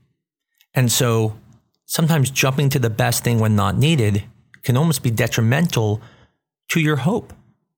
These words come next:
where you don't want to keep moving forward because you feel like, "What's the point?" And we've talked about this in other episodes where it is worth trying again.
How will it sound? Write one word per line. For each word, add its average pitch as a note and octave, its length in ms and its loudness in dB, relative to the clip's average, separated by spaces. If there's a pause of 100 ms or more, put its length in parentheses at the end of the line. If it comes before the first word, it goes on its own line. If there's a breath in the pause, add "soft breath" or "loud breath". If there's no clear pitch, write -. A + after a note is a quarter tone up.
(300)
where B2 140 0
you A#2 100 2
don't A#2 240 0
want A#2+ 120 2
to A2 40 -2
keep A2 180 -2
moving G2 260 0
forward A#2 520 0
because A2 200 -2
you A2+ 100 0
feel A#2 180 -2
like, G#2+ 160 -2
"What's A2 280 -4
the G2+ 100 -6
point?" A#2 300 -4 (1200)
And B2 80 0
we've A#2 120 -2
talked D3+ 280 -2
about B2+ 180 0
this A#2 160 -2
in A2+ 60 2
other C3+ 200 2
episodes G#2+ 460 0
where A#2 240 0
it B2+ 180 0
is D#3+ 220 -2
worth G#2+ 180 -2
trying F#2+ 320 0
again. D#2+ 440 -4